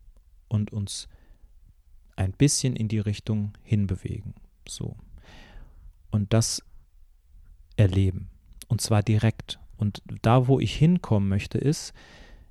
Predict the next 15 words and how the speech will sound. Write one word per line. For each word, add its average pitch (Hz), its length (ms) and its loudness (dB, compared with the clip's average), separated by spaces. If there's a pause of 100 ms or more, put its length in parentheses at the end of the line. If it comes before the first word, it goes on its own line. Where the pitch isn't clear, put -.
(220)
dass 117 300 0
wir 131 380 4
es 110 200 0
schaffen 143 480 0
und 113 420 -2 (640)
uns 107 280 -4
das - 240 -4
trauen, 123 600 2 (1300)
diese 120 240 0
Bewegungen 110 840 2
in 98 160 -2
uns 117 600 -6 (160)
in 151 180 0
Bezug 139 400 -4
auf 113 360 -6